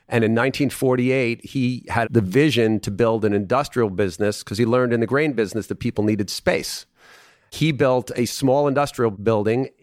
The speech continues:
in Dallas on Cole Street that we own today on what they call a speculative basis. He didn't have a tenant in hand.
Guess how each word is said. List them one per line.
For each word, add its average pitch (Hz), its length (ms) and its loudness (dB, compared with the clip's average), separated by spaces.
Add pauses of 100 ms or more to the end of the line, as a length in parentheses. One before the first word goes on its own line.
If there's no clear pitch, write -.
(100)
in 123 260 2
Dallas 120 460 0
on 113 180 -2
Cole 139 300 0
Street 117 380 -2
that 123 80 0
we 117 120 0
own 117 200 0
today 117 500 -2 (420)
on 131 240 2
what 135 160 0
they 147 100 0
call 139 220 0
a 127 60 0
speculative 131 720 -2
basis. 131 400 -2
He 117 160 -2
didn't 170 220 2
have 156 120 0
a 139 40 -4
tenant 160 440 -2
in 95 80 -2
hand. 87 380 -4